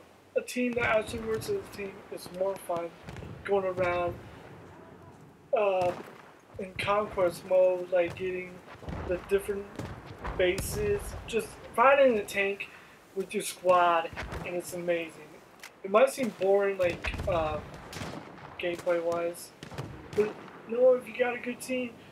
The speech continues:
you stick together. Um, the two modes they had in the beta was Conquest, which everybody knows Conquest, and Rush, which basically one team defends an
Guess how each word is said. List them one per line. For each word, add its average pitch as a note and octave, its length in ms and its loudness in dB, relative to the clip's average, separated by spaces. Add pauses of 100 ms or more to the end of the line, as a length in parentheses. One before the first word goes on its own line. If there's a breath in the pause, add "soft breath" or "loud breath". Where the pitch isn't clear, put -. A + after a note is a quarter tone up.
(160 loud breath)
you - 60 -14
stick G#3+ 320 4
together. F3+ 520 2 (500)
Um, F#3+ 260 4 (600)
the G3 80 -4
two E4+ 280 8
modes C4 500 12
they G#3 220 6
had F3+ 440 6 (680)
in B3 200 4 (840)
the G#3+ 120 4
beta F#3 560 6 (300)
was F#3 340 6
Conquest, G3+ 760 4
which F3 160 -2 (140)
everybody G3+ 580 2 (260)
knows F3+ 320 4
Conquest, E3 520 -10 (400)
and F#3 120 4 (160)
Rush, F#3+ 460 6
which F3 240 0 (920)
basically G#3+ 580 8 (280)
one C4+ 260 10
team A#3 380 -2
defends G3+ 800 -2 (300)
an F#3+ 140 -6